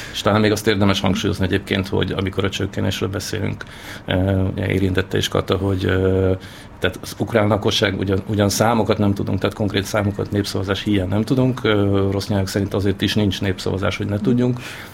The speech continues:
de Ukrajna lakossága már a háború előtt is több millió volt, tehát sok millióval csökkent, a becslések, szerint.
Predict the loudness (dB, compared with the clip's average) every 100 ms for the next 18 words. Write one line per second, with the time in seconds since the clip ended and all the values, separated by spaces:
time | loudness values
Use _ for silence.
0 | -4 2 4 4 0 2 4 4 4 4
1 | 4 0 0 0 2 4 4 4 2 2
2 | 2 2 2 0 -4 -4 -2 0 -2 -2
3 | -2 -4 -2 0 0 0 -2 -4 -6 -4
4 | -6 -4 -4 -4 -4 -6 -6 -8 -10 -12
5 | -12 -4 -2 0 0 0 0 -2 -4 -2
6 | -4 -6 -8 -6 -4 -4 -6